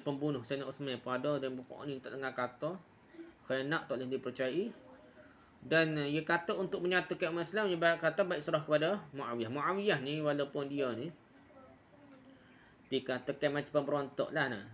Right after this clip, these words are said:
Dia ni Muawiyah ni duduk alih atas dia tentera lebih kuat daripada tentera hak di dalam kerajaan bawah Sayyidina Ali dan Sayyidina Hussein sekalipun. Sebab dia penjaga sempat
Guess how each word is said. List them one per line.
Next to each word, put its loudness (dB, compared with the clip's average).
Dia 6
ni 2
Muawiyah 2
ni 0
duduk 2
alih 0
atas 0
dia 2
tentera -2
lebih -2
kuat 0
daripada 0
tentera -4
hak -8
di -4
dalam -2
kerajaan -4
bawah 2
Sayyidina -2
Ali 0
dan -2
Sayyidina -4
Hussein -4
sekalipun. -6
Sebab -4
dia 0
penjaga 6
sempat 2